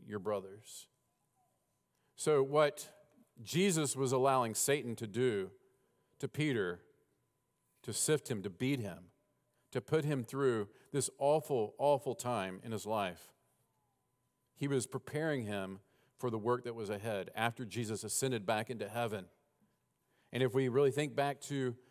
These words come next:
the passage, the text we looked at last night, where Jesus said that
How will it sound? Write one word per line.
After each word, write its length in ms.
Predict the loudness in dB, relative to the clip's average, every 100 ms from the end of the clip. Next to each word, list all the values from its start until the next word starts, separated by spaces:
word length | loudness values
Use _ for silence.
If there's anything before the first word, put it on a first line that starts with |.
| _
the 80 | -6
passage, 440 | 2 2 2 -4
the 80 | -6
text 280 | -2 -2 0
we 180 | -6 -6 -14 -8
looked 200 | 0 2
at 120 | 4 4
last 280 | 2 2
night, 240 | 2 2 2
where 120 | -2
Jesus 400 | -2 -2 0 0
said 320 | 2 4 4
that 200 | 4 2